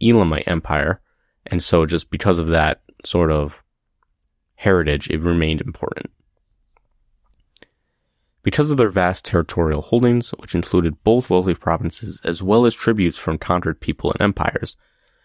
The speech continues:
the Persians became incredibly wealthy, bringing in sums that would dwarf those of the wealthiest city-states. They also had a pretty massive population, with as many as thirty to fifty million people, depending on which sources we trust,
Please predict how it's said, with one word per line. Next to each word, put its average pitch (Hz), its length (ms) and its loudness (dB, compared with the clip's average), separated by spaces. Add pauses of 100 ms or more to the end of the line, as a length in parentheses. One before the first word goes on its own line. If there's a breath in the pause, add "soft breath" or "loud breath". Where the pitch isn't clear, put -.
(460)
the 110 60 -14
Persians 104 500 2
became 90 380 0
incredibly 95 680 0
wealthy, - 520 -4 (100)
bringing 92 260 2
in 85 100 -2
sums 80 440 -2
that 80 120 -4
would 78 140 -6 (240)
dwarf 98 460 0
those - 420 -8
of 85 100 -6
the 80 80 0
wealthiest - 420 -2
city-states. - 680 -6 (680)
They 107 80 2
also 120 240 4
had 92 120 2
a 82 40 -2
pretty 160 380 0
massive 101 380 2
population, - 800 -6
with 85 180 -4
as 82 100 -2
many 85 280 -2
as 80 160 -8
thirty 117 360 0
to 127 80 0
fifty - 380 -4
million 107 520 2
people, - 440 -4 (380)
depending 87 300 -2
on 80 140 -2
which 80 180 -2
sources - 380 -4
we - 80 -8
trust, - 380 -6